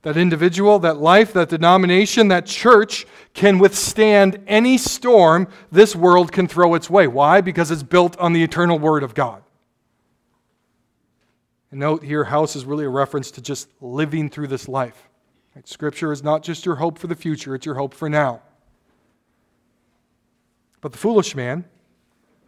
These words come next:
hears the word of God, hears the word of Christ, and ignores it. And the ruin of that house is great. We have so many fools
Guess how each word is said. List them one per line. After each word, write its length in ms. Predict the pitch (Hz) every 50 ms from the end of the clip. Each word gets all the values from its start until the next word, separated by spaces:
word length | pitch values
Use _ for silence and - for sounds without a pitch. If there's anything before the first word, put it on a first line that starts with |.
| _ _ _ _ _
hears 200 | - 156 170 151
the 80 | 139 143
word 160 | 139 143 139
of 100 | 131 113
God, 320 | - 147 151 160 175 160
hears 220 | 135 156 160 151 131
the 60 | 147
word 180 | 139 147 147
of 100 | 139 127
Christ, 480 | - - 143 143 156 185 196 - - - _ _ _ _ _ _ _ _ _ _ _ _ -
and 140 | 147 143 139
ignores 460 | 131 123 139 160 202 214 202 175 156
it. 200 | 165 - - _ _ _ _ _ _ _ _ _ _ _ _ _ _ _ _ _ _
And 140 | - 156 151
the 60 | 151
ruin 440 | 139 139 180 226 233 226 226 220 208
of 220 | 185 170 170 139 139
that 240 | 175 180 185 160
house 520 | 135 - 170 170 170 165 165 - - - - _ _ _ _ _ _ _
is 180 | 165 147 135 127
great. 480 | 117 - 139 139 127 123 - _ _ _ _ _ _ _ _ _ _ _ _ _ _ _ _ _ _ _ _ _ _ _ _ _ _ _ _ _ _ _ _ _ _ _ _ _ _ -
We 80 | 147
have 140 | 147 147 -
so 380 | - - - - 190 196 196 190
many 220 | 180 175 170 156
fools 600 | - - - 180 160 127 120 - _ _ - _